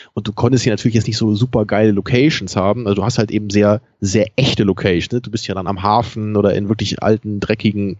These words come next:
<laughs> Straßenzügen. So, aber mit diesem Steadicam-Einsatz, den haben sie auch in der Dokumentation darüber ganz schön dargestellt,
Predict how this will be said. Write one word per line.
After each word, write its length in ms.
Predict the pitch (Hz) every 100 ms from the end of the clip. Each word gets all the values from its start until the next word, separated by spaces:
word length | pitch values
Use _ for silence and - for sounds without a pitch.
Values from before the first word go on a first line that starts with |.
| 110
<laughs> 120 | -
Straßenzügen. 1040 | - - 104 127 135 127 - 131 131 139 156 _ - _ _ _ _ _ _ _ _ - -
So, 100 | 113
aber 160 | 104 113
mit 140 | 117
diesem 180 | 113 110
Steadicam-Einsatz, 1160 | - 151 160 - 101 104 85 98 104 104 131 160
den 140 | 107
haben 80 | 110
sie 120 | 110
auch 60 | 104
in 60 | 107
der 180 | 98 98
Dokumentation 840 | 113 113 104 101 98 104 123 120 120
darüber 320 | 101 104 113
ganz 160 | 107 113
schön 220 | 117 110
dargestellt, 640 | 107 113 - 113 110 110